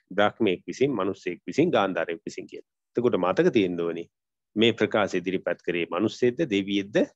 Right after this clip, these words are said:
නෑ. බ්‍රාහ්මණයෙක් කියන එක මතක තියෙන්න ඕනේ. එක්තරා බ්‍රාහ්මණයෙක්. එක්තරා බ්‍රාහ්මණයෙක් තමයි මේ ප්‍රකාශය කරේ. ඒක අනිවාර්යෙන් මතක තියෙන්න ඕනේ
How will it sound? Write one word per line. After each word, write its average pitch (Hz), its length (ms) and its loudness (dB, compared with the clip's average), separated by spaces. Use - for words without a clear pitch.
නෑ. 87 220 -6
බ්‍රාහ්මණයෙක් 101 640 0
කියන 87 180 -4
එක 92 120 0
මතක 87 320 -4
තියෙන්න - 260 -16
ඕනේ. - 240 -20
එක්තරා 127 600 2
බ්‍රාහ්මණයෙක්. 117 640 0
එක්තරා 113 420 2
බ්‍රාහ්මණයෙක් 107 600 2
තමයි 147 240 -2
මේ 107 160 0
ප්‍රකාශය 117 520 -2
කරේ. 87 260 -4
ඒක 101 220 -6
අනිවාර්යෙන් 110 760 -2
මතක 104 300 -6
තියෙන්න 87 240 -10
ඕනේ 110 200 0